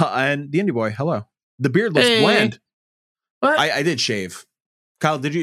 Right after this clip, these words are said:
Speaker 1: did you see this?
Speaker 2: Yeah, it looks good. I gotta shorten it up.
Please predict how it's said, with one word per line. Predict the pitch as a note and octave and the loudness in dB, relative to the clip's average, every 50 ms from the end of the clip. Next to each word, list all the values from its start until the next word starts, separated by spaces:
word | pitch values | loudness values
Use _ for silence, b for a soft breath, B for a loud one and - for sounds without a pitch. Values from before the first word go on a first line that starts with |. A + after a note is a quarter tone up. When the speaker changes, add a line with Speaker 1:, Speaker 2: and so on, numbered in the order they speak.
| C#3+ B2+ | -4 -2
Speaker 1:
did | C3+ E3+ | -2 -2
you | F3+ | -2
see | F3 - E3+ E3+ | -2 0 -2 -2
this? | G#3 A3+ - - - - _ _ _ _ _ _ _ _ _ _ - | -2 -4 -8 -12 -12 -14 _ _ _ _ _ _ _ _ _ _ 0
Speaker 2:
Yeah, | B2+ F3 - C3 | 2 2 2 2
it | - | 0
looks | D3 D3 D3 - | 0 -2 -2 0
good. | F#3 A3 B3 D3+ - _ _ B B B B B B | 0 0 -2 -2 -8 _ _ B B B B B B
I | - D#3 | 2 2
gotta | F#3 G3 F#3 F3 | 4 4 2 2
shorten | D#3 - - D3+ A#2+ G2 A#2+ | 0 0 0 0 0 0 -2
it | A#2+ A2+ A2+ | -2 0 0
up. | G#2 - - | -2 -2 -8